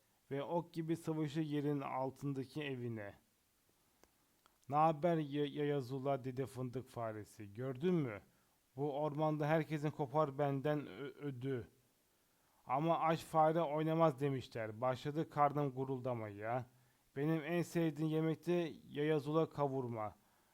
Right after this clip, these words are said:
"Yayazula kavurma mı?" diye haykırdı. Sonra topaç gibi döndü Y-, Yayazula ve tabanları yağladı. Karanlık ormanın içinde korku bitmiş,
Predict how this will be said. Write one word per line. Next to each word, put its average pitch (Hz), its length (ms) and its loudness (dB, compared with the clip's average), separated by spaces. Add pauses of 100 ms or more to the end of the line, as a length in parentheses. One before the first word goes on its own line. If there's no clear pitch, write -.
(380)
"Yayazula 156 600 2
kavurma 147 440 2
mı?" 135 260 0
diye 131 220 0
haykırdı. 123 880 -2 (400)
Sonra 156 280 0
topaç 160 440 2
gibi 147 300 -4
döndü 143 380 0
Y-, 139 220 -6
Yayazula 139 580 -2
ve 147 140 0
tabanları 143 560 0
yağladı. 120 720 -2 (2500)
Karanlık 170 600 4
ormanın 175 380 4
içinde 165 500 0
korku 160 580 0
bitmiş, 165 580 0